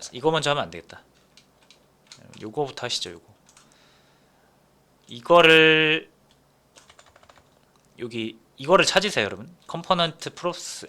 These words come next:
A. 어, 이렇게 찾아보시면은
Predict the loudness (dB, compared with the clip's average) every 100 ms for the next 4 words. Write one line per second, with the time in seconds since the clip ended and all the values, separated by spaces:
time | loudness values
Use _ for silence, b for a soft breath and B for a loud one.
0 | -8 -8 -10 -18 _ _ _ _ _ -20
1 | _ _ _ _ -20 _ -20 -20 -20 _
2 | -20 -20 -20 -14 -14 -14 -18 -20